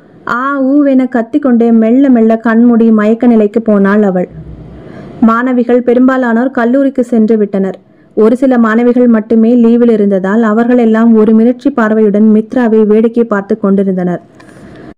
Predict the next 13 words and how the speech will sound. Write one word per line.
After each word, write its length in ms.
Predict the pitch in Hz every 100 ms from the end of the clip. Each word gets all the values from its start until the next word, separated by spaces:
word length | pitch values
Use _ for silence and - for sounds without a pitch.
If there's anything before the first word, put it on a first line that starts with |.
| _ _ - - - - 240
வார்டன் 440 | 240 262 254 254
முகத்தில் 480 | 240 240 247 254 247
கவலையுடன் 720 | 233 214 226 233 202 233 240 - _ _ _
சற்று 420 | - 294 294 302
தள்ளி 320 | 277 262 294
நின்றிருந்த 500 | 311 277 262 247 247 247
கல்யாணியிடம் 720 | 233 233 247 247 226 208 233 240
ஆறுதல் 400 | 226 247 262 262
தரும் 220 | 233 226
விதமாக 540 | 220 226 220 208 226
ஏதோ 360 | 220 220 226 233
சொல்லிக் 300 | 233 214 220
கொண்டிருந்தார். 580 | 208 196 185 190 185